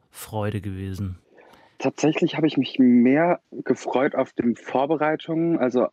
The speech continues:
Speaker 2: auf Taschenpacken und neues Equipment extra kaufen, weil wir hatten ja letztes Jahr unsere erste Tour gemacht und das war jetzt unsere zweite, also wusste ich schon so ein bisschen, worauf ich mich einstellen muss.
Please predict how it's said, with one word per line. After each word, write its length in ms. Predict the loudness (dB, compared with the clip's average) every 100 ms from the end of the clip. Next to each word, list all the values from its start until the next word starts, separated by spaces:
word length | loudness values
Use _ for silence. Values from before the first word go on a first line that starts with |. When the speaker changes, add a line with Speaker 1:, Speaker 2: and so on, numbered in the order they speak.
| -4
Speaker 2:
auf 240 | -4 -4 _ -8
Taschenpacken 840 | -6 0 0 0 -4 -2 -2 -2 -6 -18 -18 -6
und 440 | 0 2 2 0 2
neues 380 | 4 4 2 0
Equipment 580 | -6 -4 -4 0 0 2
extra 360 | 0 -4 -4 -4
kaufen, 360 | -2 -2 0
weil 220 | -2 -2 -2
wir 80 |
hatten 220 | -4 -2 0
ja 100 | 2
letztes 380 | 2 0 -2
Jahr 100 | 0
unsere 260 | 0 0 2
erste 300 | 2 0 -2
Tour 180 | 0 2
gemacht 300 | 4 2 -2 -14 -20 -16 -2
und 140 | 0
das 120 | 0
war 100 | 0
jetzt 160 | 0 0
unsere 260 | 0 0 0
zweite, 400 | 0 0 0 0
also 200 | 2 2
wusste 260 | 2 2
ich 80 | 0
schon 180 | 0 2
so 80 | 2
ein 100 | 2
bisschen, 260 | 0 2
worauf 260 | 2 2 0
ich 100 | -2
mich 180 | -2 0
einstellen 480 | 0 2 0 2 2
muss. 280 | 0 -4